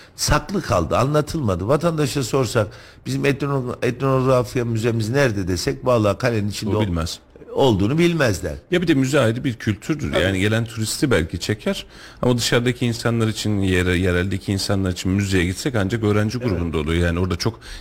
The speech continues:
Speaker 2: detay yok. Bir de oradaki o yapılanma, kotlu yapılanma var. Yani merdivenle çıkıyoruz, iniyoruz. Aşağı tarafta çıkışlar, girişler vesaire
Speaker 1: Evet.
Speaker 2: var. Hal böyle olunca bir düzlük alanda oluşmadığı için bir esnaf koyamıyorsunuz, bir satış alanı koyamıyorsunuz, bir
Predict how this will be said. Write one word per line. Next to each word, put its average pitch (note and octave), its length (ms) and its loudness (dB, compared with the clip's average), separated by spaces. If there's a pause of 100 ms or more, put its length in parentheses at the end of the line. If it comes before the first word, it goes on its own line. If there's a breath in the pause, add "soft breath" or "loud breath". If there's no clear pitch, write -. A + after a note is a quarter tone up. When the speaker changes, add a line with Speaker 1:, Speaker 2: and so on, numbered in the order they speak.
Speaker 2:
detay A2+ 280 2
yok. C#3+ 180 0
Bir G#2+ 60 -2
de G#2+ 60 2
oradaki G#2 380 0
o A2 60 2
yapılanma, G#2+ 600 0 (300 loud breath)
kotlu - 360 -2
yapılanma F#2+ 540 2
var. C#2+ 140 2
Yani E2 260 0
merdivenle F2 540 0
çıkıyoruz, F#2 520 -2
iniyoruz. F#2+ 340 0
Aşağı F#2 380 0
tarafta F#2+ 380 -2
çıkışlar, - 520 -2
girişler F2+ 500 0
vesaire F#2 400 0
Speaker 1:
Evet. G#2 40 2
Speaker 2:
var. D#3+ 120 0 (280 loud breath)
Hal G#2+ 160 4
böyle A#2+ 140 4
olunca D3 240 0
bir G2+ 80 -4
düzlük A2 300 -2
alanda G#2+ 300 2
oluşmadığı A2+ 440 0
için F#2 220 -2
bir D#2 80 2
esnaf F#2+ 320 -2
koyamıyorsunuz, F2+ 600 0
bir F2 60 -8
satış - 340 -2
alanı F2+ 220 2
koyamıyorsunuz, F2+ 720 0
bir F2+ 160 0